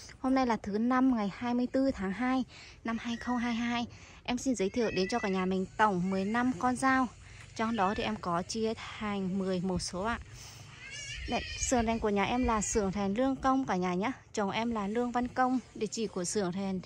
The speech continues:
rèn nhà em nằm ở bản Park Răng, xã Phúc Sen, huyện Quảng Hòa, tỉnh Cao Bằng ạ.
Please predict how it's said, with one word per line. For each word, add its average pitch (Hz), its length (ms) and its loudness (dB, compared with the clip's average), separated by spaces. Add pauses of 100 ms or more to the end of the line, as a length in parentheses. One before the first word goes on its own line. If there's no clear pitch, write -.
rèn 190 160 -2
nhà 185 80 0
em 233 240 -2
nằm 190 200 0
ở 170 80 0
bản 180 220 -2 (100)
Park 262 160 0
Răng, 208 220 0 (380)
xã - 220 0
Phúc 285 180 -4
Sen, 254 260 0
huyện 214 300 -2
Quảng 185 160 -4
Hòa, 180 380 -2
tỉnh 190 160 -2
Cao 190 160 0
Bằng 196 180 -2
ạ. 185 120 -2